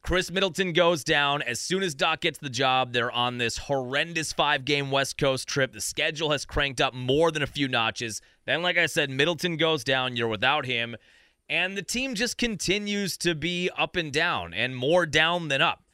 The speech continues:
You reach the end of the first half at thirty-five and twenty-one. They are three games back or two and a half, half games back of Cleveland for the two spot. They are in that three spot right now.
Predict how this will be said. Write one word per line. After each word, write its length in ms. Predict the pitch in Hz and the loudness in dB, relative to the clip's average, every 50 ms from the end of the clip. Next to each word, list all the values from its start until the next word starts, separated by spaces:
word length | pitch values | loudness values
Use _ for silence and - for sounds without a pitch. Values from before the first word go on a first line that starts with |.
| _ _ _ _ _ _ _ _ | _ _ _ _ _ _ _ _
You 220 | - 151 170 180 180 | -6 -4 -2 -2 0
reach 340 | 170 190 214 233 - - - | 0 0 -2 -2 -4 -6 -4
the 120 | 226 208 | 0 0
end 140 | 202 202 208 | 2 2 2
of 60 | 196 | 0
the 40 | 190 | 0
first 360 | - - 196 180 165 - - | 0 2 2 2 0 0 0
half 260 | 160 143 147 143 - | 0 0 0 0 0
at 100 | 135 117 | -4 -4
thirty-five 840 | - - - 156 165 175 190 190 185 - - 160 156 151 151 165 156 | -4 -2 0 2 2 2 0 -4 -6 -2 -2 0 2 2 2 0 0
and 200 | 147 143 131 120 | -2 -4 -4 -6
twenty-one. 680 | - - - 139 143 147 147 135 110 107 107 107 110 117 | -8 -8 -4 -2 -2 -2 -2 0 0 0 0 0 0 0
They 240 | 113 113 117 113 120 | 0 0 2 0 0
are 640 | 110 117 117 113 110 110 113 110 107 107 107 107 101 | 0 0 2 2 2 2 2 2 2 2 0 0 -2
three 320 | - - - 135 165 180 | -2 -2 0 0 0 0
games 300 | 170 233 240 233 226 196 | 0 -2 -2 -2 -4 -2
back 260 | - 220 214 208 - | 0 0 2 2 0
or 60 | 139 | -2
two 180 | - - - 196 | -2 -2 -2 0
and 80 | 208 180 | 2 2
a 40 | |
half, 280 | 175 180 185 170 - - | 2 2 0 0 -4 -2
half 240 | - 151 156 156 - | 0 0 0 0 0
games 300 | - 160 160 156 131 117 | -2 -2 -2 -2 -4 -2
back 340 | - 139 131 131 127 - - | 0 2 2 2 0 -2 -4
of 420 | - 123 123 123 120 120 117 110 - | -2 0 2 2 2 0 0 -4 -8
Cleveland 520 | - - 156 160 156 135 151 147 139 127 | -4 0 0 0 2 2 0 -2 -2 -2
for 260 | - 147 143 139 131 | -2 2 2 2 2
the 80 | 120 110 | 2 0
two 260 | - - - 143 139 | -4 -4 -2 -2 -2
spot. 360 | - - - 113 104 107 110 | -4 -4 -2 0 0 0 0
They 140 | - 117 117 | 0 0 0
are 180 | 120 135 151 180 | 2 2 2 2
in 120 | 185 185 | 0 0
that 260 | 190 185 185 165 _ | -2 -2 -2 -4 _
three 240 | - 180 180 190 185 | -6 -6 -6 -6 -8
spot 380 | 165 - - 180 175 175 165 151 | -10 -10 -6 -4 -4 -4 -2 0
right 220 | 160 156 151 123 | 0 0 0 2
now. 360 | 120 123 120 117 117 117 113 | 0 0 2 2 2 0 -2